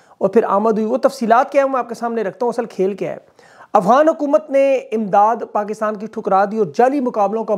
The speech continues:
माहिर पाकिस्तानी आबद बॉक्सर, इसकी क्या वारदात है?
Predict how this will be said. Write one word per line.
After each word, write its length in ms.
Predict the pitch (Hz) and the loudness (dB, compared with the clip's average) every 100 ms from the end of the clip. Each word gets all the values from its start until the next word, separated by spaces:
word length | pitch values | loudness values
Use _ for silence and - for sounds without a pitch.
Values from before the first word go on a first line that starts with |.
| 156 | -2
माहिर 280 | 180 208 190 | -4 -4 -4
पाकिस्तानी 560 | 180 170 175 170 175 180 - | -4 -4 -6 -6 -6 -4 -2
आबद 260 | 160 170 | 0 0
बॉक्सर, 380 | 143 143 - 151 - _ _ _ - | 0 -2 -2 -8 -8 _ _ _ -8
इसकी 240 | 185 233 | -2 0
क्या 160 | 196 214 | 4 4
वारदात 400 | 196 147 151 | 4 2 -2
है? 100 | 160 | -4